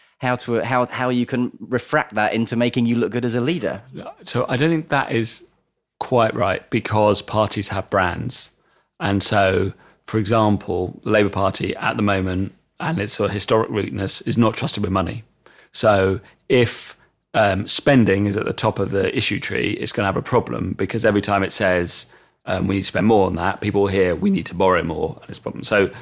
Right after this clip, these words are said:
Speaker 2: um, you, you need to, i-, insofar as you can, push the news agenda towards areas where you're stronger.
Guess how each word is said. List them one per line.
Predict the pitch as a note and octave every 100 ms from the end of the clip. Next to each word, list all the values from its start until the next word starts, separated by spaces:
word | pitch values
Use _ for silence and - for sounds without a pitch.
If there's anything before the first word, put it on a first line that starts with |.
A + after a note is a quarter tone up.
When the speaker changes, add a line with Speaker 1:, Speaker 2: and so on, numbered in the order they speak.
| - - _
Speaker 2:
um, | - G2 F#2+ F#2 F#2 - - - - _ _
you, | G#2+ A2+ G#2+ - - -
you | D#3+ A2+ A2
need | B2 C3+ A2
to, | - A2 G2+ G2 -
i-, | D#3 C#3 -
insofar | D3 C#3+ C3 B2 G#2+
as | G2+
you |
can, | - B2+ A#2+ F#2 F2 F2+ G2 - _ _ _ _ _ _ _ _ - - - _ _ _ _
push | - C#3 - - - - - _ _ -
the | G#2 G2+ G2+ F#2+ F#2+ -
news | G#2+ G#2+ A2 G#2+ G2+
agenda | F#2+ G2+ F#2+ F#2+ F#2
towards | - G#2 G2+ F#2 -
areas | G#2 G2 F#2 E2
where | F#2
you're | F2+
stronger. | E2+ - B2+ G#2 - - -